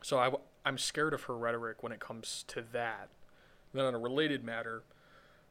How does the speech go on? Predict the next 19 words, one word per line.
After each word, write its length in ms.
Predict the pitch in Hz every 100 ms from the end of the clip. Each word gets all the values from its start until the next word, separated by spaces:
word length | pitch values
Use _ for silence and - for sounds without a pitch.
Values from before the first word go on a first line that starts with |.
| - - - -
I 100 | 131
hate 460 | 123 - 151 151 -
the 80 | 135
politicians 760 | - 123 123 - 123 - 113
speak, 500 | - - 113 - - - -
the 60 | -
politics 560 | - 135 123 123 - -
speak, 380 | - 117 113
where 80 | 131
they 120 | 120
talk 320 | 113 135 127 135
about, 300 | 127 120 - - - - - - - -
"We 120 | 151 143
need 140 | 143
to 40 |
make 280 | 131 123 120 -
investments 1040 | 127 123 120 127 - - 107 - - - - - _ - - -
in 360 | 131 123 117 113 - - - -
this 480 | 117 104 - -